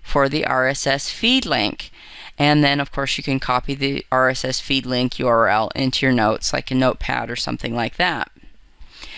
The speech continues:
So let me just go to YouTube really quickly and show you where you will find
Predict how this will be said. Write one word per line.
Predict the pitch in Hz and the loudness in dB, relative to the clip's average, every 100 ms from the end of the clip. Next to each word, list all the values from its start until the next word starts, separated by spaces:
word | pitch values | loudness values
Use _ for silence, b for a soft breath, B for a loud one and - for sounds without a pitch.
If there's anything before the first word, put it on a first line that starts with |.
| B B | B B
So | - 156 | -2 2
let | 165 196 | 2 2
me | 220 | 0
just | 196 180 - | 0 0 0
go | 170 170 | 2 2
to | 170 - | 0 -2
YouTube | 156 170 196 - 175 | -2 -2 -2 0 0
really | 165 156 151 | 2 2 0
quickly | - 151 165 160 | 0 0 2 2
and | 147 151 | 2 2
show | - 190 190 | 2 2 2
you | 190 151 147 | 2 2 0
where | 143 147 147 | 2 2 4
you | 147 147 | 0 -2
will | 139 | -4
find | 135 - 202 208 160 139 156 | -4 0 2 4 4 2 -2